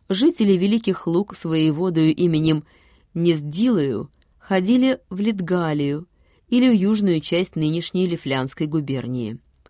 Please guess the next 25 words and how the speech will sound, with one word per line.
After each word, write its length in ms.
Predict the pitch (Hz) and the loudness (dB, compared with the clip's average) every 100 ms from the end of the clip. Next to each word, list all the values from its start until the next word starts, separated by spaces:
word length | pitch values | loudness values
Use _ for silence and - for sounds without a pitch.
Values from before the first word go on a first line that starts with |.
| _ | _
и 120 | - | -4
привели 400 | 226 185 175 170 | 2 2 2 2
оттуда 400 | 208 208 160 160 | -2 -2 -4 -4
пленников. 720 | 170 147 139 135 135 143 139 _ _ _ _ _ _ _ _ | -4 -4 -2 -4 -8 -12 -14 _ _ _ _ _ _ _ _
Новая 480 | 190 214 226 190 180 | 2 4 4 2 0
ссора 340 | - 190 175 | 0 2 2
россиян 460 | 160 165 185 175 160 | 2 -2 0 0 0
с 100 | - | -2
варягами, 640 | 170 185 247 180 143 113 - _ _ - | -2 0 0 0 -2 -4 -10 _ _ -4
вероятно, 500 | 185 196 175 180 175 | 0 2 0 -2 -4
по 120 | 202 | -2
торговле, 680 | 220 226 175 156 135 139 - - _ | 0 0 0 0 -2 -6 -8 -16 _
не 200 | 214 220 | 2 6
имела 280 | 226 277 262 | 6 6 4
никакого 500 | 202 170 156 180 175 | 4 2 0 0 -2
следствия. 760 | - 139 135 - - 139 143 - _ _ - | -4 -6 -6 -6 -6 -6 -8 -14 _ _ -4
Последние 680 | 208 - 226 269 202 180 160 | -2 0 2 2 4 2 2
должны 420 | 180 175 202 233 | 0 -2 0 2
были 180 | 180 175 | 2 2
на 140 | 160 | 0
все 180 | - 202 | -2 -4
согласиться, 720 | - 160 156 156 - 214 - | -2 -2 -4 -4 -6 -6 -6
чтобы 300 | 135 147 143 | -8 -4 -2
мирно 360 | 147 160 160 143 | 0 0 0 -2
купечествовать 800 | 143 135 151 170 - 156 151 | -4 -4 -4 -4 -4 -2 -2